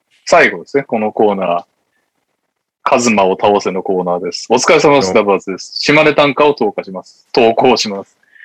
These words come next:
Speaker 1: トラビスはサマーリーグで奮闘中。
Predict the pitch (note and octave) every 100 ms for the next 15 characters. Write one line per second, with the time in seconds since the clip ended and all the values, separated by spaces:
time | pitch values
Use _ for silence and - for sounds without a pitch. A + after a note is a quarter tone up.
0 | - - - - D#3+ A3 G3 D3 - G2+
1 | F2+ E2 - - C3 C#3+ D3 C#3+ C#3+ C3
2 | B2 D3 D3 A2+ G#2 F2+ F#2 F2+ - F#2+
3 | F#2+